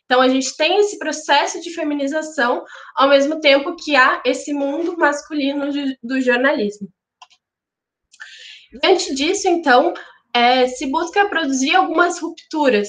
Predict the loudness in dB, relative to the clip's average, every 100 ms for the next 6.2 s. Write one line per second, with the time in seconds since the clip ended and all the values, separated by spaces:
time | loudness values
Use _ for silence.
0 | -4 0 0 0 0 0 0 -2 -2 -2
1 | -2 -4 -4 -2 0 -2 0 2 2 4
2 | 2 0 -8 -14 _ _ _ _ 2 6
3 | 6 6 4 4 4 4 0 0 0 0
4 | 2 2 2 -2 -2 -4 -2 -2 -2 -2
5 | -2 -2 0 -2 -2 -2 -2 -4 -6 -6
6 | -6 -12